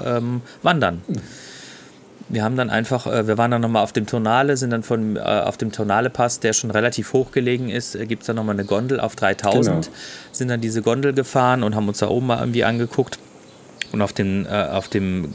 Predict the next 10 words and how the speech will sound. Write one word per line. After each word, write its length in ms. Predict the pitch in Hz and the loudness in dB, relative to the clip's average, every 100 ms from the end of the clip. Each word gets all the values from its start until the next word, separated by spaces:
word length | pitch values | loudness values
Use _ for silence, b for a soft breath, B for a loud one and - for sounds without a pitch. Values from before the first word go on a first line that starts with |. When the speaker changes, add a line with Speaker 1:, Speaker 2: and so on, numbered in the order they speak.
| - | 0
Speaker 1:
Gondelplateau 800 | 101 131 127 - 117 - 120 120 B B | 2 2 2 2 0 2 0 0 B B
kann 140 | - 113 | -4 0
man 140 | 107 | 2
dann 260 | 110 117 135 | 4 2 0
quasi 360 | - 113 117 | 2 2 2
auch 140 | 107 104 | 0 -2
nochmal 220 | 110 104 | -2 0
den 180 | 101 101 | -2 -2
Gipfel 480 | 127 - 156 139 139 - - - - - - - - - | -4 -2 0 2 0 -6 -20 -20 -20 -20 -20 -20 -14 -2
ersteigen. 680 | 120 - 117 127 135 139 | 0 4 4 4 2 -2